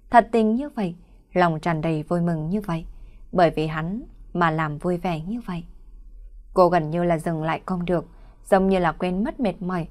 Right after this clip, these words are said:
Cho dù âm thanh đã bắt đầu có một chút khàn khàn, mệt mỏi cũng đã hiện lên trên gương mặt, nhưng cô vẫn ngồi ở bên cạnh bàn,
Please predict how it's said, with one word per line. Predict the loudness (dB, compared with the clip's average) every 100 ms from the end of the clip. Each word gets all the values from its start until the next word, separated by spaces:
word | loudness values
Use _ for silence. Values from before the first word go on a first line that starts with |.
| -14 -20 -20 0
Cho | 4 6
dù | 6 2
âm | 0 -4
thanh | -4 -4
đã | -4 -4
bắt | -6 -2
đầu | -2 -2
có | -4
một | -4 -4 -6
chút | -8 -8
khàn | -6 -6 -6
khàn, | -6 -6 -8 -18 -20 -8 0
mệt | 0
mỏi | 0 -2 0
cũng | -2
đã | -2
hiện | 0 -2 -2
lên | -4 -4
trên | -4 -6
gương | -4 -6
mặt, | -6 -8 -10 -20 -12 -2
nhưng | 0 0
cô | 2 2
vẫn | 2 2
ngồi | 0
ở | 0 -2
bên | 0 -2
cạnh | -2 -4 -4
bàn, | -4